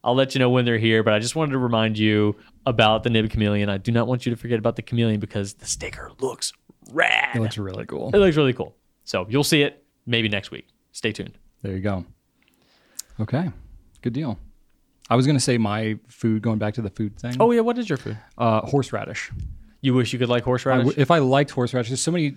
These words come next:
Speaker 2: sandwiches and stuff that I could just order easier. I would like, you know, uh, was it cocktail sauce
Speaker 1: Mm-hmm.
Speaker 2: and, you know, that kind of stuff. I just, I, horseradish to me, it, it dominates my mouth.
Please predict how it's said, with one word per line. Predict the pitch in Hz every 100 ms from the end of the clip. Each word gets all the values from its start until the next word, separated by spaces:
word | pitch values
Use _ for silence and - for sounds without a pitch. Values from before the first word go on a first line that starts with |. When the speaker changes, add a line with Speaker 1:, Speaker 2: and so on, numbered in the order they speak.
| -
Speaker 2:
sandwiches | - 170 170 156 - 147
and | 147
stuff | - 139 131
that | 127
I | 113
could | 107 117
just | 120 -
order | 135 123
easier. | 139 135 120 117 120 117 107 - -
I | 117 117
would | 113 110
like, | 104 101 - _ - -
you | 101
know, | 95 - -
uh, | - - -
was | 113 107
it | -
cocktail | 131 123 131 123
sauce | - 123 117 113 110 107
Speaker 1:
Mm-hmm. | 107 113 -
Speaker 2:
and, | 107 107 104 101 104 -
you | 117
know, | 104
that | 101 104
kind | 107
of |
stuff. | - 101 95 - -
I | 113
just, | 104 -
I, | 107 104 - -
horseradish | 113 151 165 147 -
to | 120
me, | 117 117 113 - _ _ _ _ -
it, | 123 -
it | 131 110 - 107 101 104
dominates | 135 113 117 113 110 107 113 - - - - _ -
my | 113 101 104
mouth. | 101 95 110 -